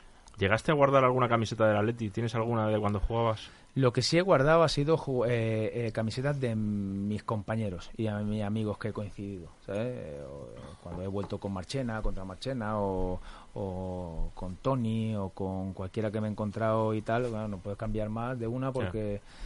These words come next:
Speaker 2: pero sí he cogido las camisetas de mis compañeros que he coincidido con él en algún, en algún partido, ¿no?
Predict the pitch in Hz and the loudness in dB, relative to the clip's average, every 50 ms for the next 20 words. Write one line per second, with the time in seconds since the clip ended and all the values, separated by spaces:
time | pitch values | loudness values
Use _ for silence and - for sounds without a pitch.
0 | - - - - - - - 110 110 107 104 - - - - 139 139 147 147 143 | -12 -12 -14 -18 -8 -2 0 2 2 2 2 0 0 2 4 4 6 6 4 4
1 | - - 139 127 - - 143 143 156 147 123 - - 123 117 107 - 127 123 143 | 0 0 -2 0 0 0 0 2 2 2 0 0 -2 -2 -2 -2 -2 -2 0 0
2 | 143 139 127 123 113 110 107 107 101 - - - 117 113 107 101 - 107 107 110 | 0 0 0 0 0 0 -2 -2 -4 -6 -6 -6 -4 -4 -4 -2 -4 -4 -2 -2
3 | 117 127 - - 135 127 120 107 - 117 113 110 110 107 113 107 107 113 117 120 | -2 -2 -2 -2 -2 -2 -2 -2 -2 0 0 0 0 0 0 0 0 0 0 0
4 | 127 123 110 104 101 98 98 104 104 101 101 98 95 92 90 - - - - - | 0 0 0 0 0 0 0 0 0 -2 -2 -2 -4 -4 -6 -8 -10 -12 -12 -8
5 | - 104 101 92 92 95 90 98 98 95 95 95 92 92 90 90 87 85 80 - | -6 -4 -4 -4 -4 -4 -4 -4 -4 -4 -4 -4 -4 -4 -4 -4 -4 -6 -6 -6
6 | 85 80 78 - 113 104 82 80 101 143 | -8 -8 -4 -4 -2 -2 -2 -4 -6 -8